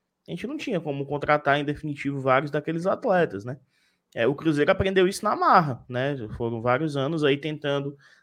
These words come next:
trazer estrelas e mais estrelas, mesmo no fumo. Aí tinha Marcelo Moreno, não dava certo. Aí tinha o Fábio no gol, não dava certo. Aí tinha, não dava certo. Por exemplo, o time do Grêmio é muito melhor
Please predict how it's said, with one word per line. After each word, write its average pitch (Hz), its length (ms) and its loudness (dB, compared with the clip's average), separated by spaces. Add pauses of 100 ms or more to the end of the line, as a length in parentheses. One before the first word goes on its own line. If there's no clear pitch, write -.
(120)
trazer 139 300 2
estrelas 175 500 -2
e 165 60 -4
mais 151 180 0
estrelas, 175 500 0
mesmo 180 280 2
no 185 100 0
fumo. 185 560 -2 (300)
Aí 135 160 2
tinha 160 200 -6
Marcelo 160 380 2
Moreno, 165 500 6
não 175 140 0
dava 147 240 6
certo. 208 460 4
Aí 170 100 2
tinha 180 160 -4
o 175 60 -2
Fábio 170 260 2
no 165 140 -2
gol, 160 160 0
não 156 80 -4
dava 135 240 2
certo. 202 400 4
Aí 180 80 -2
tinha, 175 240 -8 (680)
não 240 100 -12
dava 285 200 0
certo. 302 260 -4 (160)
Por - 180 -6
exemplo, 220 440 0
o 285 120 0
time 302 300 -2
do 269 100 0
Grêmio 208 540 0
é 392 140 4
muito 294 320 0
melhor 190 360 4